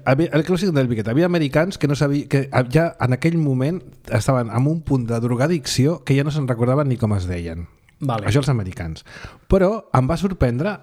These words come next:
Speaker 1: favorablement per ells, un grup de japonesos que estaven com aïllats del que estava passant a la discoteca i portaven el seu propi rotllo.
Speaker 2: Zo-, rotllo zen.
Speaker 1: So-, rotllo zen, ballaven, tal... No drogues,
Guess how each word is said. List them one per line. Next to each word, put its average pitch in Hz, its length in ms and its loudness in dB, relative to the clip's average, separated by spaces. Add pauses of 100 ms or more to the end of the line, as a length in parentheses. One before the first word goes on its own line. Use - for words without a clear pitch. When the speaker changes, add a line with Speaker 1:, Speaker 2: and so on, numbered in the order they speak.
(200)
Speaker 1:
favorablement 110 720 0
per 101 140 -4
ells, 90 300 -8 (320)
un 170 100 4
grup 175 220 2
de 113 100 0
japonesos 113 760 -2 (360)
que 139 80 2
estaven 170 300 0
com 147 180 2
aïllats 139 800 0
del 131 160 2
que 131 100 -8
estava 143 240 2
passant 127 260 -2
a 131 120 2
la 120 40 2
discoteca 131 460 0
i 147 40 -2
portaven 151 360 0
el 143 80 2
seu 147 240 2
propi 127 300 0
rotllo. 98 220 -2
Speaker 2:
Zo-, 208 180 0
rotllo 175 280 0
zen. 120 340 -4
Speaker 1:
So-, 175 260 2
rotllo 139 320 0
zen, 92 320 -8
ballaven, 107 580 0
tal... 135 220 -2 (300)
No 139 340 2
drogues, 101 560 -6